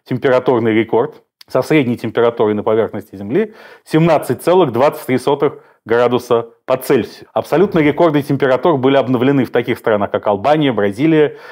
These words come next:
Китай, Таиланд, Турция. В разных городах, в Милане, Валенсии, например, Дакке, это Бангладеш, в Вьентьяне и так далее, и так далее. Так что глобальное потепление имеет место быть.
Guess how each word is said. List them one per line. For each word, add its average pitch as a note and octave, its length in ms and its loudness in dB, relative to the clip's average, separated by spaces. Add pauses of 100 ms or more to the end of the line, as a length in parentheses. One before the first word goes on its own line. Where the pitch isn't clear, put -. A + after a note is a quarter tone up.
(120)
Китай, D3 400 2
Таиланд, C3+ 560 0
Турция. C3+ 560 0 (360)
В - 40 -16
разных C#3 280 2
городах, C3 520 2
в - 20 -6
Милане, B2+ 360 2
Валенсии, A#2 420 0
например, A2 380 -2
Дакке, A2+ 600 -2 (240)
это G#2 160 -6
Бангладеш, A2 640 0
в - 0 -
Вьентьяне B2 680 -2
и G#2+ 120 -10
так G2 200 -6
далее, G#2+ 280 0
и - 20 -10
так G2 160 -4
далее. - 240 -18 (520)
Так D#3 160 -2
что D3+ 200 -2
глобальное D#3 460 0
потепление D3 680 -2
имеет C#3 320 -2
место C#3 300 -2
быть. C#3 440 -8